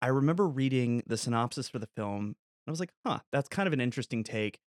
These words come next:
The writer and director had written it as, I guess, a school project or something and had submitted it, and it was accepted, um, to a festival of some kind. And it's like, "Man, this is interesting." So then I heard nothing about the film, didn't follow it at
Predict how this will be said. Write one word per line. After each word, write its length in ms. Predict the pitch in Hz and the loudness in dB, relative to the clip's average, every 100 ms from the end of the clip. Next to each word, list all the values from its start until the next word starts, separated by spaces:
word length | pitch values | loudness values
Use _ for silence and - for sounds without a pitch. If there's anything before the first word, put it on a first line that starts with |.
| _ - | _ 2
The 220 | 131 127 | 4 6
writer 320 | 120 131 160 | 6 2 4
and 100 | 156 | 0
director 680 | 123 107 113 - 113 104 101 _ | 0 0 0 -2 -4 -2 -4 _
had 180 | 135 113 | -4 -2
written 220 | 120 120 | -2 -2
it 120 | 113 | -4
as, 320 | 104 110 107 | -4 -2 -2
I 100 | 104 | -4
guess, 220 | 101 107 - | -4 -6 -6
a 60 | |
school 380 | - - 123 120 | -10 -6 -4 -4
project 480 | 120 110 120 135 - | -2 -2 0 -2 -2
or 40 | |
something 380 | - 165 170 156 | -4 -4 -2 -2
and 80 | 117 | 0
had 140 | 107 | -4
submitted 420 | - 104 110 110 | -4 -2 -2 -2
it, 140 | 101 101 | -4 -6
and 140 | 107 98 | -6 -6
it 60 | |
was 140 | 98 - | -6 -8
accepted, 600 | - 123 110 110 107 - _ _ _ | -6 -4 -2 -2 -4 -6 _ _ _
um, 440 | 98 104 107 101 - _ - | -2 -2 -2 -2 -4 _ -8
to 260 | 123 107 | -2 0
a 260 | 101 104 104 - - - | 0 0 -4 -10 -14 -2
festival 320 | 117 - 117 | -2 0 -2
of 60 | 110 | -2
some 140 | 131 | -2
kind. 360 | 117 120 127 156 - | -2 -2 -2 -2 -2
And 360 | 110 110 113 - _ _ | 0 2 0 -2 _ _
it's 80 | - | -8
like, 140 | 117 | -4
"Man, 160 | 127 127 | 0 2
this 160 | 127 185 | 2 -2
is 180 | 123 - | -4 -6
interesting." 460 | 110 123 - 143 156 | -8 -6 -2 0 0
So 300 | 135 123 - _ - | 2 2 0 _ -2
then 160 | 120 | 0
I 80 | 117 | 2
heard 180 | 113 123 | 0 0
nothing 260 | 120 120 131 | 0 0 0
about 240 | 113 117 | 2 0
the 80 | 117 | -4
film, 340 | 127 117 110 | -4 -2 0
didn't 300 | 113 131 139 - | 0 0 0 0
follow 240 | 117 135 139 | 2 4 4
it 60 | |
at 100 | 110 | 2